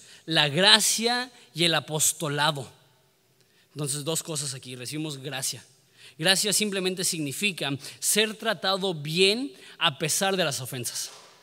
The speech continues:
Necesitas saber que a pesar de todo lo que has hecho, a pesar de todos tus pecados, a pesar de todos tus problemas, a pesar de todas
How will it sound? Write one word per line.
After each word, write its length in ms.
Necesitas 320
saber 260
que 80
a 160
pesar 360
de 80
todo 420
lo 160
que 80
has 160
hecho, 300
a 60
pesar 240
de 100
todos 500
tus 160
pecados, 600
a 60
pesar 240
de 60
todos 520
tus 180
problemas, 560
a 60
pesar 180
de 100
todas 320